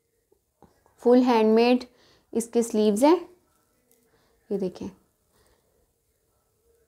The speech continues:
जब आप ऑर्डर करेंगे इंशाल्लाह आपको सेम ही चीज़ मिलेगी और जब लाइव आप देखेंगे, जब आप ऑर्डर करेंगे, आपके सामने चीज़ आएगी, definitely आपको वीडियो से ज़्यादा सामने पसंद आएंगी।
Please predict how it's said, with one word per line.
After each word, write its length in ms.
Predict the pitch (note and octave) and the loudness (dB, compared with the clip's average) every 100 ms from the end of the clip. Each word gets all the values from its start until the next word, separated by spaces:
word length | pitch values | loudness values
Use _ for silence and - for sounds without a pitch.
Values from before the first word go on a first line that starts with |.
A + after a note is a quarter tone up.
| _ _ _ _ _ _ _ _ _ _ _ _ _ _ | _ _ _ _ _ _ _ _ _ _ _ _ _ _
जब 120 | A#3+ | 4
आप 180 | A#3+ A#3 | 6 6
ऑर्डर 260 | A3+ A3+ C4 | 4 4 4
करेंगे 320 | C4 C4 C4 | 2 2 2
इंशाल्लाह 380 | C4 C4 A#3+ G#3+ | 2 2 4 4
आपको 220 | G#3+ B3+ | 4 -2
सेम 300 | C4 A#3 A#3 | 0 2 2
ही 180 | B3 C4+ | 2 0
चीज़ 320 | B3+ A3+ A3 | 0 -2 0
मिलेगी 380 | A3 G#3+ G#3+ G#3+ | 0 2 2 4
और 120 | B3 | 2
जब 200 | A3+ A3 | 2 2
लाइव 300 | G#3 G3+ A#3+ | 4 4 6
आप 140 | B3+ A#3 | 6 4
देखेंगे, 540 | G#3 G3 - A3+ A#3 | 2 -2 -2 -2 0
जब 180 | A3+ G#3 | 0 2
आप 200 | G3+ G3+ | 0 0
ऑर्डर 260 | G#3 G3+ A3+ | -2 0 0
करेंगे, 480 | A#3 G#3+ G#3+ A#3 D4 - - - - | 0 -2 0 0 0 -4 -20 -18 -4
आपके 260 | G#3+ A#3 | 0 2
सामने 400 | B3+ B3 A3 B3 | 4 4 4 4
चीज़ 280 | C4 B3 A#3 | 2 0 4
आएगी, 220 | A3 G#3+ A3 | 4 4 2
definitely 600 | A3 A3 A#3 A#3 A#3 A#3+ | 2 0 -2 0 0 2
आपको 280 | G#3 - A3+ | 2 2 0
वीडियो 340 | A3 G#3 B3+ | 2 4 2
से 160 | C4+ B3+ | 2 2
ज़्यादा 480 | A3 F#3+ G#3+ E4 F#4+ _ _ _ _ | 4 4 4 4 2 _ _ _ _
सामने 380 | - A#3 G#3+ G#3+ | 0 2 4 2
पसंद 440 | G#3+ A3 F#3+ F3+ | 0 -2 -2 -2
आएंगी। 380 | D3+ - D#3 E3+ | -6 -8 -8 -10